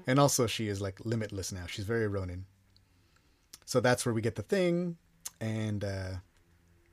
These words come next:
it kinda ends there. But,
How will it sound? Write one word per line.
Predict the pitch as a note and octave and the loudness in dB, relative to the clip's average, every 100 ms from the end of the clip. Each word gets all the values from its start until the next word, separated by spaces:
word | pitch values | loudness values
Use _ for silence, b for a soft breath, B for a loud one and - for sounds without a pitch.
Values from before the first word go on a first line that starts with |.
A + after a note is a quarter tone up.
| _ _ | _ _
it | - | -14
kinda | - G2+ - | -8 -8 -8
ends | F#2+ F2 | -10 -8
there. | C#3 C3 C3 C3+ - _ _ _ _ _ - - - - _ _ b b b _ - | -6 -4 -6 -8 -14 _ _ _ _ _ -20 -20 -20 -20 _ _ b b b _ 0
But, | C#3 - - | 2 0 -10